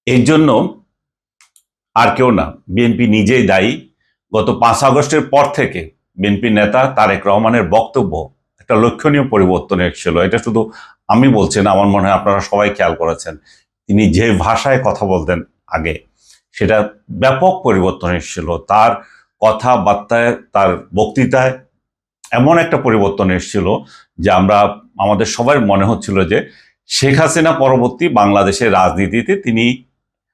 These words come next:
এক ধরনের স্টেটসম্যান সুলভ আচরণ করছেন এবং আমরা বোধহয় আশ্বস্ত হতে পারি যে আমরা একজন নতুন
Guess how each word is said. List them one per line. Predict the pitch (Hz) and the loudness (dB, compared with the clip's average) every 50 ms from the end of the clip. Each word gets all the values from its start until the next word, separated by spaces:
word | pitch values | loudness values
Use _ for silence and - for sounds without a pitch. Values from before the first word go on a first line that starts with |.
| _ _ _ _ _ _ _ _ _ | _ _ _ _ _ _ _ _ _
এক | - 117 110 104 98 | -2 0 0 0 -2
ধরনের | 107 113 127 123 117 123 123 123 123 - 139 | -2 0 0 0 0 0 0 -2 -4 -8 -8
স্টেটসম্যান | - - - - 185 180 185 - - 156 156 143 135 | -10 -6 -4 -2 -2 -2 -4 -4 -2 -2 0 0 -2
সুলভ | 135 - - 113 110 101 - - - - - _ _ _ _ _ _ | -2 -2 0 0 2 2 0 -2 -6 -12 -20 _ _ _ _ _ _
আচরণ | 95 98 101 - 120 110 110 110 110 107 | -4 -4 -2 0 0 0 2 2 0 0
করছেন | 107 110 - - - 160 151 - - - - - - - - _ - | 0 -2 -2 -4 -4 -6 -6 -6 -8 -14 -20 -20 -20 -20 -8 _ 0
এবং | 160 175 160 139 | 2 2 4 4
আমরা | 123 120 117 117 | 4 4 2 2
বোধহয় | 107 107 101 113 - - - | 2 2 0 0 -2 -2 -4
আশ্বস্ত | 110 98 - - 127 120 - - 113 | -6 -6 -4 -4 -6 -8 -6 -6 -6
হতে | 98 101 - 104 98 | -6 -4 -4 -4 -2
পারি | 98 98 92 90 92 90 | 0 0 2 2 0 0
যে | 92 131 | 0 0
আমরা | 139 110 95 92 92 90 | 0 2 2 0 0 -2
একজন | 82 78 90 87 85 92 | -2 -4 -4 -4 -2 -4
নতুন | 101 - 127 120 107 90 - | -4 -2 0 -2 -2 -2 -4